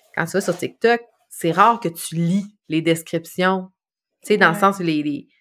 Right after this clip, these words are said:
Speaker 1: c'est très vidéo,
Speaker 2: Mais ils le mettent
Speaker 1: puis
Speaker 2: pas
Speaker 1: on
Speaker 2: très
Speaker 1: parle
Speaker 2: facile non plus, là.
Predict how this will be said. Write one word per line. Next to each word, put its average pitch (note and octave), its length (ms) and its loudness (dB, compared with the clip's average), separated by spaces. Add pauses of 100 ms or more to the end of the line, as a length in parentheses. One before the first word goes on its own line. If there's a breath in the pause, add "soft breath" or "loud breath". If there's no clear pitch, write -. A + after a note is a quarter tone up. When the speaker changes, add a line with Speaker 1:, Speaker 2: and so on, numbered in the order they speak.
Speaker 1:
c'est E3+ 180 -8
très B3 240 4
vidéo, E3+ 520 0
Speaker 2:
Mais A3+ 100 2
ils A#3 60 -2
le A3+ 40 -2
mettent E3 140 0
Speaker 1:
puis D#3 80 -4
Speaker 2:
pas - 80 6
Speaker 1:
on - 20 0
Speaker 2:
très C4+ 140 0
Speaker 1:
parle E3+ 160 4
Speaker 2:
facile A3+ 340 -2
non F#3+ 220 -6
plus, B3 280 -6
là. E3+ 180 -10